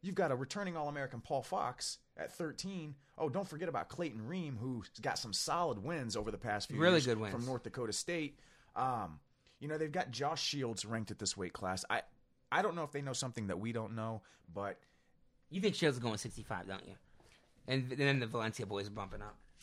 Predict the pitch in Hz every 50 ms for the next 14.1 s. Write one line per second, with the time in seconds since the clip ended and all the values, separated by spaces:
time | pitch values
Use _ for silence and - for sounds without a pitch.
0 | - - 147 135 143 127 120 113 107 95 - 104 92 85 76 71 78 90 104 -
1 | 131 110 95 101 101 98 98 107 98 98 95 - - 101 98 - 90 92 87 87
2 | 87 - - 95 92 90 - - 85 87 78 82 78 82 85 82 85 82 82 82
3 | - - - 85 87 90 90 - - 104 101 101 - 87 87 - 104 95 90 -
4 | 90 82 73 90 90 - - 95 82 80 85 87 92 107 - - - 82 92 90
5 | 90 90 85 80 82 85 87 - 104 95 - 90 90 87 - - - - 87 85
6 | 85 82 80 80 80 80 85 107 123 131 - - - - - - - 87 85 82
7 | 78 76 - - - 95 87 - 104 98 - - - - 101 92 - 98 90 -
8 | - 87 87 87 107 123 131 - - - _ _ - 110 95 95 87 80 - 87
9 | 90 92 92 - - - 95 95 95 104 101 - - - - - - 78 - -
10 | - 98 92 - - 87 - - 85 80 80 85 95 98 - - - - - -
11 | 92 92 92 92 87 82 92 87 85 98 104 104 95 107 107 110 156 170 - -
12 | 80 73 73 71 71 69 147 147 170 185 196 196 180 165 - - 151 131 127 120
13 | - 139 117 110 - - - 127 - 135 117 104 - 107 104 98 - 120 110 110
14 | 92 -